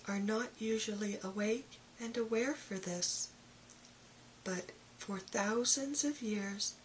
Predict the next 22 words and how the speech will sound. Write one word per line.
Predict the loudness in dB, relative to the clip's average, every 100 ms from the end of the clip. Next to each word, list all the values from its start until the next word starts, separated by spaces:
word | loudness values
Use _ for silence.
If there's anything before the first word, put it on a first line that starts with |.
| -20 -12
there | -6 -4
has | -2 4 4
never | 6 2 4 2
been | 2 0 -2
anyone | -2 0 0 0 -4 -6 -10 -16 -20 -20 -12
go | -2 0 2 0 -2 -4
into | 0 2
sleep | 8 8 6 -2 -4 -8
paralysis | -4 0 2 0 4 6 6 4 4 4 0 -18 -18 -20 -10 0
and | 2
not | 2 2 0 -4
come | -2 0
out | 0 -2 -6 -8
completely | -8 -6 -4 -2 -2 -4
fine. | -4 -4 -2 0 0 -2 -6 -14 -20 -20 -20 -20 -20 -20 -2
This | 6 8 8
can | 4
be | 2 4
a | 4
very | 2 2 0
pleasant | -2 -4 4 8 8 6
feeling. | -6 -4 -2 -2 -2